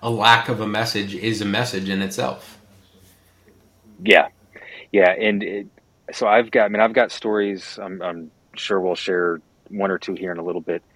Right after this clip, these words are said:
Speaker 2: about my clients, but I even have just, like, other friends in this industry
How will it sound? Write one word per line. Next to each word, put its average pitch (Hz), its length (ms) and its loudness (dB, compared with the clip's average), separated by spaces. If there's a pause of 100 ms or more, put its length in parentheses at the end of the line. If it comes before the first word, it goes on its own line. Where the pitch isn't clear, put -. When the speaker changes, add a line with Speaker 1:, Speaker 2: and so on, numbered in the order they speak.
(300)
Speaker 2:
about 87 220 2
my 104 200 6
clients, 80 460 -6
but 92 120 -6
I 110 80 0
even 139 180 -2
have 90 260 0
just, 82 420 -8 (100)
like, 90 200 -10
other 98 240 2
friends 87 840 -4
in 92 140 -8
this 87 160 -6
industry 85 640 -6